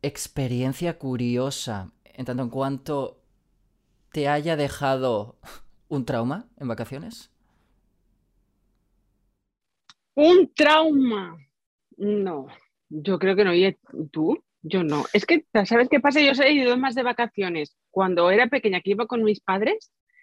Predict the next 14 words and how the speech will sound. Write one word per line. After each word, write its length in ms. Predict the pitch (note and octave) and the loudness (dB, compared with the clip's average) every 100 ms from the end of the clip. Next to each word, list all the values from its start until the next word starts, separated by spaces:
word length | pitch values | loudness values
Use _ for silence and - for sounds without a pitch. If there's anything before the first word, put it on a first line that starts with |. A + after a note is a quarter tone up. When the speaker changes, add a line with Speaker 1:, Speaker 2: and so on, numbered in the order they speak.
| _ | _
Speaker 2:
que 120 | - G#3 | 0 0
nos 200 | G3+ A3 | 0 2
íbamos, 480 | G#3+ G3+ G3 F#3+ - _ _ | 2 2 0 -4 -8 _ _
pues 180 | G3 G3+ | -4 2
ahora 240 | A3+ F4 | 4 4
a 40 | F#4+ | 4
Teruel, 480 | B3+ A#3 B3 G#3+ | 4 2 4 2
ahora 460 | F#3 G3+ C#4+ F#4+ F4 | 0 -2 0 2 2
a 60 | D#4 | -2
Toledo, 500 | B3 A#3+ A#3 G3+ F#3+ | -4 -4 -4 -4 -2
ahora 340 | G3+ C4+ F#4 | -2 -2 -2
a, 640 | F#4 F4 D4 G#3+ G#3+ G3+ A3 | 0 0 -2 -2 -2 -2 -6
a 60 | |
tal 300 | G#3+ A#3 G3 | -2 -2 -2